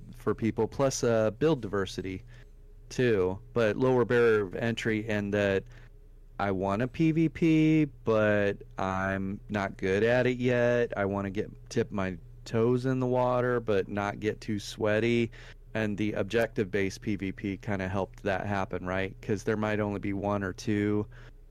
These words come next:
people out of the group, um,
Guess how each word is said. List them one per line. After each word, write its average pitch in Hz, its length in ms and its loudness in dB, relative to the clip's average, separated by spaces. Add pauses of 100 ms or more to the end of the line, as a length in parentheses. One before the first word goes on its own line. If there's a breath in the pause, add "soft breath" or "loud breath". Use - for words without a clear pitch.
(320)
people 113 480 0
out 107 240 0
of 101 240 0
the 107 380 2 (800)
group, 110 460 0 (560)
um, 92 640 -2